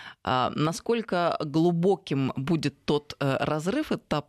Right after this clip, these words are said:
пропасть, которая вот сейчас уже на текущий момент существует между Америкой и Европой, и можно ли будет ее преодолеть? Вот обратим ли этот процесс или нет? Интересно.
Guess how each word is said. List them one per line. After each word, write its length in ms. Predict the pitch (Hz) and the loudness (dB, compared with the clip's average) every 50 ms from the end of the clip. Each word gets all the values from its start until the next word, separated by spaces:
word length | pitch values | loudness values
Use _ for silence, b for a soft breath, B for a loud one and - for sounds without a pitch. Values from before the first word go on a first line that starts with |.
| _ _ _ | _ _ _
пропасть, 480 | - - 214 233 - - 294 - - | 0 2 2 2 2 0 -2 -4 -2
которая 480 | - 143 143 - - 190 240 233 190 165 | -4 -4 -4 -2 0 0 0 2 0 0
вот 180 | 143 143 151 - | 0 -2 -4 -4
сейчас 380 | - 147 - - 165 190 - | -4 -2 -2 0 -2 -2 -2
уже 480 | - 175 160 151 151 175 156 - - - - | -2 0 0 2 2 2 0 -2 -4 -4 -4
на 140 | - 131 | -4 -2
текущий 400 | 127 - 131 - 143 135 - - | -2 -2 -2 -2 0 -2 0 0
момент 300 | 135 131 151 196 240 269 | 2 2 2 2 2 0
существует 640 | - - 185 - 190 196 - - 190 165 120 - - | -2 -4 -2 -2 -2 -2 0 2 2 2 2 2 0
между 380 | - 139 135 131 123 120 120 B B B B B B B B - | -2 -2 0 0 0 -2 -2 B B B B B B B B -2
Америкой 520 | 135 135 139 143 151 147 143 139 - 143 | 0 0 2 2 0 0 -2 -2 -2 0
и 40 | 139 | 0
Европой, 600 | 139 151 147 190 254 - - - 202 160 151 143 | 0 0 0 0 0 0 0 0 0 0 0 0
и 220 | - 143 147 147 | 0 0 0 2
можно 400 | 139 135 147 175 226 226 214 180 | 2 2 2 2 2 2 2 0
ли 140 | 175 160 151 | 2 0 0
будет 400 | 139 139 165 208 185 190 165 - | 0 0 0 0 0 0 -2 0
ее 240 | 147 143 139 170 190 | 0 0 2 2 0
преодолеть? 680 | 185 - 156 156 165 160 156 180 185 170 143 110 - - | 0 0 0 0 0 0 0 -2 0 0 0 -2 0 0
Вот 180 | 127 131 - - | 0 0 0 0
обратим 540 | - 147 143 160 160 156 - 247 247 233 | -2 -2 -2 -2 -4 -2 -2 -2 0 2
ли 80 | 208 165 | 2 2
этот 260 | 156 156 - 156 - | 2 0 -4 -8 -8
процесс 500 | - - 156 156 - - - 135 - - | -4 -4 -4 -4 -4 -4 -6 -6 -4 -2
или 120 | 135 143 165 | 0 2 2
нет? 320 | 180 160 117 107 - - | 2 2 2 0 -2 -4
Интересно. 580 | 160 - - 190 233 202 156 - - - - | -4 -2 -2 0 0 -2 -2 -4 -8 -12 -16